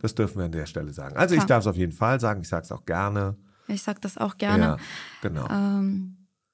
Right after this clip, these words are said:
Speaker 1: Der ist jemand, der, der, der, der Menschen töten lässt und selber faktisch, weil er Verantwortung trägt,
Speaker 2: Genau.
Speaker 1: auch tötet, oder?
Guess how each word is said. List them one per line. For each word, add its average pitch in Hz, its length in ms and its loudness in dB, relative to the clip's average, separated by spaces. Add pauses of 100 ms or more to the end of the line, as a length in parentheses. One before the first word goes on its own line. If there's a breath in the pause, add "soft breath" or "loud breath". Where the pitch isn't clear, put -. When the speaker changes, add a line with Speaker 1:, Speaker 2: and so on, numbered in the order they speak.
(140)
Speaker 1:
Der 131 100 4
ist 160 140 0
jemand, 135 300 4
der, 101 260 6
der, 90 420 4
der, 85 340 2
der 87 160 -2
Menschen 104 600 -2
töten 123 400 2
lässt 117 320 -2
und 95 120 -6
selber 95 360 4
faktisch, - 560 -4
weil 87 220 -2
er 85 60 -2
Verantwortung 85 800 -8 (120)
trägt, - 220 -4
Speaker 2:
Genau. 98 160 0
Speaker 1:
auch 92 60 -2
tötet, - 500 -8
oder? 98 200 -8